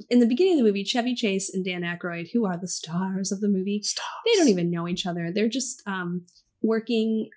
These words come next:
Speaker 1: in, like, the government. I think it's the C I A.
Speaker 2: Yeah, I think we were trying to figure that out. I think it's C I A, but they're so C I A that they use, like, fake names of the corporation they work for.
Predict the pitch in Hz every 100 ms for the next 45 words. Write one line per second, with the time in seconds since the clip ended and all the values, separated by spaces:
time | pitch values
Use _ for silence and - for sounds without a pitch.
0 | 202 190 180 180 170 - 180 170 180 175
1 | 170 170 - 175 170 285 - - 190 -
2 | - 165 160 175 170 - 196 - 131 131
3 | - 151 - - - - 151 190 185 156
4 | - - 170 160 175 165 127 123 131 107
5 | 101 - 165 202 240 - - 269 262 262
6 | 262 247 - 160 151 - - 135 151 196
7 | - 226 226 220 220 226 240 247 - _
8 | _ - 139 143 135 123 160 135 147 143
9 | 143 131 156 165 147 123 - - 156 151
10 | 147 156 123 143 151 151 139 131 127 -
11 | 143 139 131 123 131 120 117 113 - -
12 | - - -